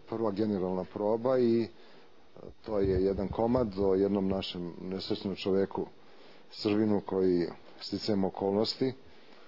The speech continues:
nosi ćerki u Pariz sarmu, kao što, <laughs> kao što je red, a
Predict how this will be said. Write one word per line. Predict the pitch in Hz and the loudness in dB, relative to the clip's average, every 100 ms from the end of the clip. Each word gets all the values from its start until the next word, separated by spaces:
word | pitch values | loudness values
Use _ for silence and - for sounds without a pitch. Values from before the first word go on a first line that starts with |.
| - - - - - - - - - - - | -20 -20 -20 -20 -20 -20 -20 -20 -20 -20 -18
nosi | 90 107 117 - 107 98 - - - - | -4 0 0 2 4 2 0 -16 -20 -18
ćerki | - 104 101 - | -2 0 0 0
u | 98 | -4
Pariz | 87 98 95 95 82 - - - - - - - - - - - - - - - - | -2 -2 0 0 -2 -6 -8 -18 -20 -20 -20 -20 -20 -20 -20 -20 -20 -20 -20 -20 -18
sarmu, | - - 98 98 104 131 139 - - - - - - - - - - - - - - - - | -8 -2 0 2 2 2 0 -6 -20 -20 -20 -20 -20 -20 -20 -20 -20 -20 -20 -20 -20 -20 -14
kao | 101 92 | -10 -8
što, | - - 107 | -8 -2 -2
<laughs> | - | -2
kao | 95 92 | -2 0
što | - 92 | 0 -2
je | 90 | 2
red, | 107 143 127 - - - - - - - - - | 4 4 0 -16 -18 -18 -18 -20 -20 -20 -20 -14
a | 95 92 78 | -8 -6 -6